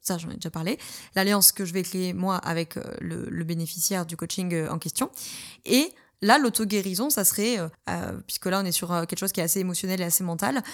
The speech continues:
et assez spirituel d'ailleurs, quand même, <laughs> la question des valeurs. Comment la personne va aller trouver les ressources en elle pour, euh, identifier et clarifier ses valeurs ? Moi, bien sûr, je vais donner des outils, je vais donner des méthodes pour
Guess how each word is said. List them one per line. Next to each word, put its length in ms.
et 100
assez 180
spirituel 440
d'ailleurs, 340
quand 100
même, 120
<laughs> 320
la 80
question 240
des 60
valeurs. 240
Comment 260
la 100
personne 320
va 100
aller 160
trouver 440
les 80
ressources 500
en 200
elle 260
pour, 380
euh, 320
identifier 440
et 40
clarifier 380
ses 120
valeurs ? 240
Moi, 160
bien 180
sûr, 280
je 120
vais 80
donner 200
des 160
outils, 320
je 100
vais 60
donner 180
des 120
méthodes 360
pour 360